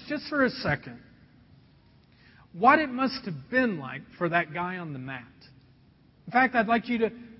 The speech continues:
just imagine that you're the guy who's on the mat. And your entire life, you've always just been looking up, and you've always been dependent upon everyone else in your life. You've always had to ask people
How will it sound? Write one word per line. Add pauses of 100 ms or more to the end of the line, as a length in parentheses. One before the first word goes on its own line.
just
imagine
that
you're
the
guy (300)
who's
on
the
mat. (1300)
And
your
entire
life, (320)
you've (100)
always
just
been
looking
up, (100)
and
you've
always
been
dependent (240)
upon (100)
everyone
else (220)
in
your
life. (760)
You've
always
had
to
ask
people